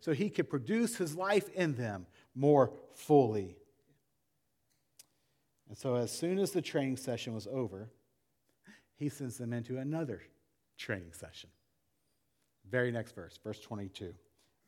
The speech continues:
this begins, "Immediately," which is a word that helps us see that these things are connected. "Immediately, Jesus made the disciples get into the boat and go ahead of him to the other side while he dismissed the crowd.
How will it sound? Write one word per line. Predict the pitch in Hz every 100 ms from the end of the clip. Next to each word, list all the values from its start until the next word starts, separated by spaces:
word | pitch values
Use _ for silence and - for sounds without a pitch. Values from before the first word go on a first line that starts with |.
| _ _ _
this | -
begins, | - 104 110 98 95 - _ 147
"Immediately," | 139 143 143 123 101 87 82 _ _ _ _ _ _ _ _
which | 110
is | 104
a |
word | 110 117 113
that | 110
helps | 104 107 -
us | 101
see | - - 117 104
that | 95
these | 95 104
things | 98 107 98 101
are | 95
connected. | 107 92 95 95 92 _ _ _ _ _ _ _
"Immediately, | 127 143 170 175 123 117
Jesus | 104 131 143 147 135
made | 139 147 147
the |
disciples | 147 147 156 127 117 107
get | 113 151 196
into | 208 160 - - 185 190 185 - -
the | -
boat | 131 120 190 226 233
and | 156 139 131
go | 131 202 233 226
ahead | 135 190 190
of | 185
him | - 185 180 175
to | 160
the | 135
other | 156 175
side | - 147 131 120 113
while | 120 110
he | 147
dismissed | 147 151 - 135 -
the | 123
crowd. | - 98 87